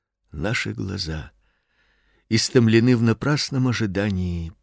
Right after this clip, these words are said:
помощи. Со сторожевой башни нашей мы ожидали народ, который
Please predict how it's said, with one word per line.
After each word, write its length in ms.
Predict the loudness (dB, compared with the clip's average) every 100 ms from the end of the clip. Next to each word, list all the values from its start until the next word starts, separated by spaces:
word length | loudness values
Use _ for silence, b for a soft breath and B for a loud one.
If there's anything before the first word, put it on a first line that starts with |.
| _
помощи. 800 | -10 -8 -8 -8 -10 -10 -12 _ _ _ _ _ _ _ _ _ _ _ b b b
Со 220 | -2 2
сторожевой 720 | 2 2 2 4 4 4 2
башни 500 | 2 0 0 -2 -2
нашей 560 | 0 -2 -4 -6 -8 -14 _ _ b b b b 0
мы 240 | 4 6
ожидали 500 | 6 4 4 4 4
народ, 540 | 4 4 4 2 0 B B B B
который 680 | -2 2 4 6 6 4 -2